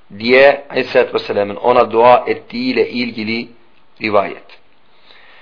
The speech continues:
Birincisi, rivayet münkerdir. Rivayet münkerdir. Gayrı meşru olduğu ve caiz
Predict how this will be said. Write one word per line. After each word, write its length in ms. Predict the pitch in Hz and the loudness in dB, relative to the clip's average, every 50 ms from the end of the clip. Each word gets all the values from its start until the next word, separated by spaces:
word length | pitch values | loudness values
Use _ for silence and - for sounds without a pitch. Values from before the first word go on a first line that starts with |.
| - - - - - - - - _ _ - _ _ _ _ _ _ _ _ _ - _ - _ _ _ _ _ _ | -20 -20 -20 -20 -20 -20 -20 -20 _ _ -20 _ _ _ _ _ _ _ _ _ -20 _ -20 _ _ _ _ _ _
Birincisi, 880 | 139 160 185 185 196 185 160 151 151 - - - 135 127 127 127 - - - - _ - _ - - - - - - - _ - | -4 -2 -2 0 0 -2 -2 -4 -6 -6 -4 -2 0 0 0 -2 -4 -10 -18 -20 _ -20 _ -20 -20 -20 -20 -20 -20 -14 _ -2
rivayet 880 | 127 156 170 147 156 143 143 143 151 160 160 165 160 - - - - - - - - - - - - - - - _ - - - - - | 0 0 4 6 8 8 10 10 10 10 10 10 8 6 4 -2 -10 -12 -14 -16 -18 -20 -20 -20 -20 -20 -20 -20 _ -20 -20 -20 -20 -14
münkerdir. 1040 | 113 120 131 139 131 127 123 - 135 127 117 104 - - - - - - - - - _ _ _ _ _ _ _ _ _ - - - - _ _ _ _ | -6 -4 -2 -2 -2 -4 0 4 6 6 6 4 0 -8 -12 -12 -12 -14 -16 -18 -20 _ _ _ _ _ _ _ _ _ -20 -20 -20 -20 _ _ _ _
Rivayet 840 | 120 117 113 113 113 110 110 113 123 127 127 127 127 - - - - - - | -8 -4 2 4 4 4 4 4 4 6 6 4 2 0 -6 -16 -20 -20 -16
münkerdir. 840 | - 107 113 110 104 - 110 98 92 87 - - - - - - - - _ _ _ _ _ _ _ - - - - _ _ - - _ - - - - - - - - _ _ - _ _ _ - | -12 -10 -10 -10 -6 -6 -6 -6 -6 -8 -14 -16 -16 -16 -16 -18 -20 -20 _ _ _ _ _ _ _ -20 -20 -20 -20 _ _ -20 -20 _ -20 -20 -20 -20 -20 -20 -20 -20 _ _ -20 _ _ _ 0
Gayrı 340 | 117 151 185 208 196 190 | 4 6 6 6 6 4
meşru 400 | 170 175 170 165 - - 175 190 | 6 6 4 4 4 0 0 0
olduğu 960 | 202 - - 156 160 151 147 143 131 135 135 131 139 151 156 156 - - 113 113 | 0 2 4 6 8 8 8 6 4 2 2 4 4 4 2 0 -4 -10 0 4
ve 180 | 135 147 143 127 | 6 6 6 6
caiz 580 | 135 143 139 143 143 - 156 190 185 - - | 6 8 8 8 8 6 2 -4 -6 -8 -12